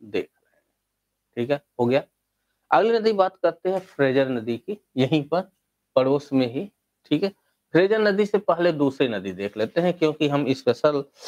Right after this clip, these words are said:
यूएसए निकाले हैं, तो स्पेशल यूएसए में दूसरी नदी निकल, अ, देख लेते हैं, देख लेते हैं इसको।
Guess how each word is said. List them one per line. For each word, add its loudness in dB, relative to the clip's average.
यूएसए 2
निकाले -2
हैं, -6
तो 2
स्पेशल 0
यूएसए 2
में -2
दूसरी 0
नदी -2
निकल, -4
अ, -6
देख -2
लेते -6
हैं, -8
देख 0
लेते 0
हैं -2
इसको। -4